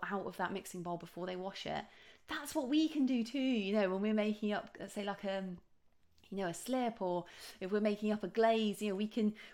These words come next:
we can use, or if we, um, if we've used that bowl for, like, throwing on the wheel, you can use a silicone spatula for getting those little bits of clay out of the bottom. You know, when clay sort of,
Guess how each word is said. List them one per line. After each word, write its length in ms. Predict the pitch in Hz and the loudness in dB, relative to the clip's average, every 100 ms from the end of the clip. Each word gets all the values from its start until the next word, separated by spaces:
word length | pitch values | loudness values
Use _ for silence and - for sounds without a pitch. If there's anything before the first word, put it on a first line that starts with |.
| - | -4
we 120 | 240 | -2
can 200 | 240 233 | 0 2
use, 240 | 240 233 | 2 0
or 280 | 233 302 269 | 0 2 2
if 140 | 247 - | 0 -4
we, 300 | 240 233 - | -4 -2 -2
um, 280 | 196 196 196 - | -2 -2 -4 -8
if 100 | - | -4
we've 160 | 208 190 | -4 0
used 280 | 208 202 | 0 2
that 160 | 185 - | 0 0
bowl 220 | 175 165 | 0 0
for, 120 | 165 | -2
like, 180 | 160 165 | -6 -8
throwing 320 | - 190 185 | -2 -2 0
on 80 | 175 | 0
the 60 | 170 | -2
wheel, 360 | 190 208 165 | 0 0 0
you 160 | 170 196 | -2 -4
can 200 | 220 220 | 0 2
use 260 | 233 254 214 | 4 2 0
a 40 | |
silicone 440 | - 196 180 170 | -4 -4 -4 -6
spatula 420 | 170 190 - - 156 | -4 -4 -4 -6 -10
for 120 | 175 - | -8 -2
getting 320 | 226 202 190 | 0 0 -2
those 240 | 180 175 - - - - | -2 -2 -10 -20 -20 -6
little 280 | 202 208 185 | 2 6 4
bits 380 | 185 180 - - | 4 0 0 -10
of 120 | 175 | -8
clay 260 | - 220 190 | 0 0 2
out 220 | 160 - | 2 0
of 40 | |
the 80 | 160 | -4
bottom. 380 | 175 180 - 156 | -4 -4 -4 -2
You 80 | 170 | 0
know, 120 | 175 | 0
when 120 | 170 | -2
clay 320 | - 185 165 | -2 0 0
sort 200 | 165 - | 0 -2
of, 180 | 156 151 | -2 -2